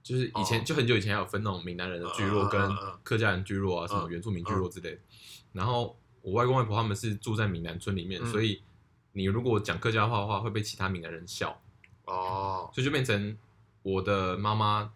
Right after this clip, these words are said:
Speaker 1: 然后跟我的那些，那叫什么，阿姨、
Speaker 2: 嗯，嗯，嗯。
Speaker 1: 叔叔们，嗯，阿姨、舅舅们，他们都会讲台语，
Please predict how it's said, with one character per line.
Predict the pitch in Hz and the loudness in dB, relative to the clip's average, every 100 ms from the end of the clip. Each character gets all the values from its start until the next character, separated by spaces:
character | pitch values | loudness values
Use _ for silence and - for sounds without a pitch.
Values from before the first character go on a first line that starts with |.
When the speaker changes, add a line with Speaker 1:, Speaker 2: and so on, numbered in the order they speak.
| - 87 | -16 -8
Speaker 1:
然 | 98 | -4
后 | |
跟 | 98 98 98 - | -2 -2 -2 -4
我 | 85 | -6
的 | 92 | -4
那 | 98 | -4
些， | 101 90 92 - - - _ | -2 -2 -2 -8 -20 -20 _
那 | 101 | -6
叫 | 98 | -4
什 | 92 | -6
么， | - | -2
阿 | 101 98 | 2 2
姨、 | 87 82 85 | 0 -8 -8
Speaker 2:
嗯， | 107 | -6
嗯， | 101 | -4
嗯。 | |
Speaker 1:
叔 | 98 95 | -2 0
叔 | 95 101 | 2 0
们， | 90 85 _ _ _ | 0 -6 _ _ _
嗯， | 117 - - | -8 -8 -4
阿 | 123 123 | 2 4
姨、 | 110 | 2
舅 | 104 | 0
舅 | 87 90 | -2 -2
们， | 92 85 - - _ _ _ - | -4 -6 -14 -20 _ _ _ -8
他 | 139 | -2
们 | 127 117 | 0 4
都 | 117 120 - | 2 2 -2
会 | 127 | -2
讲 | 104 85 - - _ _ | 0 -2 -8 -20 _ _
台 | - 85 | -6 -2
语， | 90 - | -2 -4